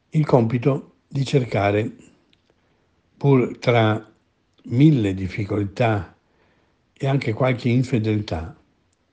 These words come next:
a noi il compito di cercare di imitarlo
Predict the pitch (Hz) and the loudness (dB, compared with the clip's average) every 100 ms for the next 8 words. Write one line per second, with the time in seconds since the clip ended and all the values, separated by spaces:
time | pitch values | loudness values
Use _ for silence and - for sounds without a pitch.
0 | _ _ _ _ _ 127 143 151 - 135 | _ _ _ _ _ 0 4 4 4 0
1 | 131 131 123 120 147 117 120 107 101 107 | 0 -2 -2 -2 -4 -4 -2 -2 0 -4
2 | - - 156 139 127 98 87 87 98 113 | -6 -2 2 2 2 -4 -6 -6 -8 -10